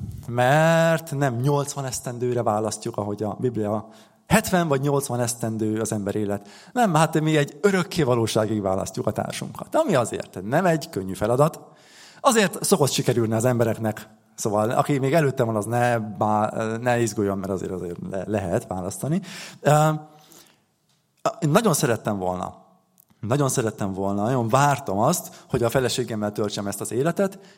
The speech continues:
és az örök életet. Na mondjuk vele szeretném eltölteni. És mióta gyerekeim vannak, ők is felkerültek a listára. Jó lenne, ha ott lennének. Jó lenne.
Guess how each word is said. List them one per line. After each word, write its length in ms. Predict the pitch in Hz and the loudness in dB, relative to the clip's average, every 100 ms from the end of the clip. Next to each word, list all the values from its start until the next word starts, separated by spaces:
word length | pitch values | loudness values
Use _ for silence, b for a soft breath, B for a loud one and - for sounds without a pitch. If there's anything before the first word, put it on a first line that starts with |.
| B _ _ | B _ _
és 240 | 220 156 | -2 0
az 120 | 143 - | -2 -2
örök 260 | 110 107 | -4 -6
életet. 480 | 120 - - - - _ | -8 -10 -12 -16 -20 _
Na 80 | - | -4
mondjuk 240 | 208 208 - - | 0 -2 -4 -4
vele 220 | - 151 | 0 2
szeretném 440 | 131 131 110 107 98 | 2 0 -2 -2 -6
eltölteni. 580 | 92 - - - - 104 B B | -6 -10 -12 -10 -10 -10 B B
És 120 | 156 | 0
mióta 280 | 202 202 143 | 2 2 2
gyerekeim 420 | 165 196 180 160 | 2 2 2 2
vannak, 400 | 147 135 131 - - _ | 2 2 -2 -4 -16 _
ők 220 | - 123 - | -6 -4 -4
is 80 | |
felkerültek 600 | - 104 - 107 98 107 | -2 -2 -2 -4 -4 -4
a 40 | 101 | -4
listára. 720 | 110 - - - 107 - B B B B B _ _ _ _ _ _ _ _ | -4 -4 -2 0 0 -2 B B B B B _ _ _ _ _ _ _ _
Jó 160 | 127 123 | 0 2
lenne, 260 | 104 92 | 2 -2
ha 140 | 87 98 | -4 -4
ott 200 | 95 - | -6 -8
lennének. 600 | 87 90 90 - - - _ _ | -12 -10 -12 -14 -20 -20 _ _
Jó 180 | 233 151 | -4 -2
lenne. 380 | - - - | -4 -10 -14